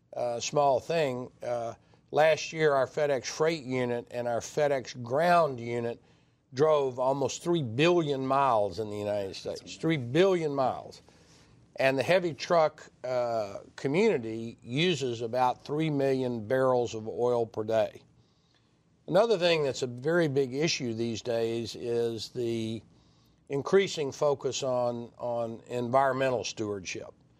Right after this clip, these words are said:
And of the hydrocarbons, I think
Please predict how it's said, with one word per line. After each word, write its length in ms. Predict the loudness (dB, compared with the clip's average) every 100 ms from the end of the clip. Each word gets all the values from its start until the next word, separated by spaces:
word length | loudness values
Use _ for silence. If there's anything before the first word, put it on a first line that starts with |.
| _ _ _ _
And 520 | 0 2 2 -2 -6 -12 _ _ 0
of 200 | 0 2
the 100 | 0
hydrocarbons, 1000 | 4 4 4 0 2 2 0 -2 -6 -8
I 160 | -8 -6
think 220 | -8